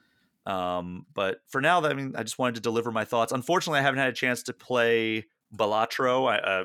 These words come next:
Alex Van Aken gave it as his eShop gem of the week and immediately sold me on it. So that is on my list. I also played a little bit of Comp two, which is the Atari published, what they're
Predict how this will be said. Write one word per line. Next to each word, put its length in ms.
Alex 280
Van 140
Aken 280
gave 180
it 80
as 140
his 200
eShop 360
gem 160
of 60
the 80
week 200
and 120
immediately 480
sold 320
me 100
on 160
it. 140
So 160
that 160
is 100
on 160
my 140
list. 360
I 120
also 180
played 220
a 40
little 140
bit 100
of 140
Comp 400
two, 340
which 240
is 140
the 160
Atari 500
published, 640
what 240
they're 260